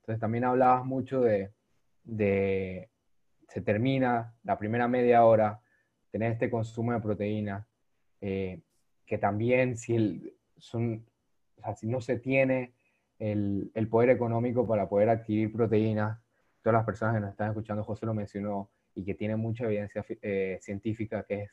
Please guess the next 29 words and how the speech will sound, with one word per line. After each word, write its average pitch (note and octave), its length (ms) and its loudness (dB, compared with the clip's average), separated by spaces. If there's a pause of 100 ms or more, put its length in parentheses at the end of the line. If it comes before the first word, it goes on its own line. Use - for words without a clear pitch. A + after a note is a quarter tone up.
(140)
la G#2+ 120 -2
leche A2 280 -4
chocolatada, G2+ 800 0 (320)
porque G#2 280 -6
cumple A#2+ 480 0 (240)
con G#2 180 -4
valores G#2+ 340 2
nutricionales G#2+ 640 -4
impresionantes A2 760 -4 (380)
del G2 280 0
tres A#2+ 340 6
uno, B2+ 320 2
que G#2+ 120 -6
se - 120 0
habla A2 240 6
mucho B2+ 560 -2
en G#2+ 140 -6
la G#2 80 -2
nutrición G#2 520 -6
deportiva A2+ 680 0
de G#2 140 0
la, F#2 280 -6 (140)
de G#2 140 -6
los G2 160 -8
carbohidratos G2+ 640 -2
y A#2+ 40 -4
la G2+ 140 -4
proteína. G2 640 -6 (720)
Tres, G#2+ 280 -2